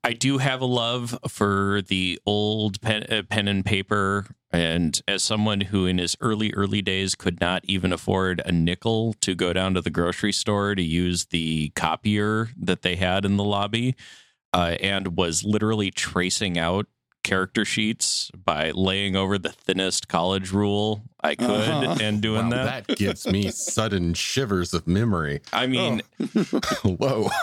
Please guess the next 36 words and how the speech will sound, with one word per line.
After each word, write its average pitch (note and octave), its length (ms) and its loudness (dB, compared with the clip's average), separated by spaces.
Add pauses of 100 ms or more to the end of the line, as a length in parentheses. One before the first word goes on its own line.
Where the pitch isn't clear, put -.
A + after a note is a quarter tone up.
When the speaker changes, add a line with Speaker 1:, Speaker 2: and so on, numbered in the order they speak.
(260)
Speaker 3:
<laughs> - 460 -2
Speaker 1:
I C#3+ 80 2
mean, C#3+ 260 -2
I, D3 200 0
I, C3+ 240 0
I C#3 220 0
am F#3+ 140 0
not F3 180 0
gonna F3 180 2
lie F#3+ 200 2
about D3 200 -2
where C#3 160 2
I D3+ 100 -2
started. D#3 340 0
That's G#2+ 180 0
where C#3 100 2
I C3+ 60 0
started. B2+ 500 0
Now A2 640 2
I, G#2+ 340 0
you G2+ 140 -2
know, E2 300 0
as D#2+ 300 -2
a D#2+ 40 2
history F2+ 680 0
of, E2 480 0
of D#2 200 0
being D#2 200 0
a D2 40 -6
pro B2 280 0
G A2+ 200 0
M, G#2 320 0
running F2 220 0
online, G2+ 760 0
doing E2 260 -2
therape-, G2+ 600 0